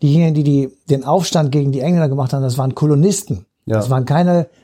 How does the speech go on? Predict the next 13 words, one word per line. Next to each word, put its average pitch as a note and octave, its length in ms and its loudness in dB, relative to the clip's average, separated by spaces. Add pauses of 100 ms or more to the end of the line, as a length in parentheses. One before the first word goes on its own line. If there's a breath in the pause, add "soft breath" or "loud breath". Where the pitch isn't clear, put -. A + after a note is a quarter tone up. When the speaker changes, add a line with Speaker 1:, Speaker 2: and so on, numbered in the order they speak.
(280 soft breath)
Speaker 1:
Ur-Native E3 1080 2
Americans, C#3 800 -2 (180)
sondern C3+ 260 0
Speaker 2:
Ja. - 40 2
Speaker 1:
das B2+ 140 -2
waren C3+ 200 -2
Kolonisten. C#3 540 0
Das A2 180 -4
waren, C#3 280 -2
äh, C#3+ 120 -2
Leute D3+ 380 2
aus D#3 160 0
Europa, F3+ 580 0